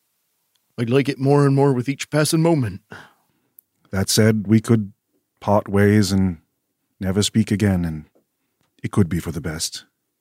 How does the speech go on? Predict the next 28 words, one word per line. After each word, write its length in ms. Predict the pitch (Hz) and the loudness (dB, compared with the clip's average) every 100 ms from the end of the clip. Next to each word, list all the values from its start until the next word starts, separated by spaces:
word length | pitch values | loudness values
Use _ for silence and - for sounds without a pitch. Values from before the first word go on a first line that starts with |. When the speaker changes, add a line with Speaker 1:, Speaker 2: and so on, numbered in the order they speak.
| _ _ _ _ _ _ _ _ _ _ _ | _ _ _ _ _ _ _ _ _ _ _
Speaker 2:
I 80 | 92 | -2
haven't 240 | 113 113 107 | 0 2 2
thought 240 | 120 113 | 2 2
about 280 | 101 101 - | 2 0 -2
the 80 | - | -4
chance 340 | 113 98 92 | -2 -2 -2
of 100 | 87 | -4
us 440 | 92 - - - _ _ _ _ _ _ - | -4 -4 -6 -10 _ _ _ _ _ _ 0
meeting 380 | 110 110 98 | 2 4 2
again 300 | 92 90 85 | 2 -4 -6
in 100 | 82 | -4
almost 320 | 92 92 92 - | -2 -2 -2 -4
twenty 260 | 95 87 | -4 -4
years. 540 | 87 101 80 67 - - _ _ _ _ _ _ _ _ _ | -2 -2 -4 -8 -14 -16 _ _ _ _ _ _ _ _ _
Not 180 | - 78 | -10 -8
that 140 | - - | -6 -2
you 100 | 87 | -2
haven't 200 | 85 78 | -2 -2
been 140 | 85 | -4
in 100 | 78 | -4
my 160 | 78 76 | -6 -8
thoughts. 480 | - 82 - - _ _ _ _ _ _ - | -8 -10 -10 -16 _ _ _ _ _ _ -14
Speaker 1:
Oh, 480 | 101 95 98 101 101 | -8 -4 -2 -2 0
I 100 | 107 | -4
have. 440 | 101 104 95 - _ _ _ _ _ _ _ _ - | -4 -8 -12 -16 _ _ _ _ _ _ _ _ -8
Speaker 2:
I 80 | 95 | 0
know, 180 | 90 71 | 0 0
Wusha. 320 | 67 - | -8 -12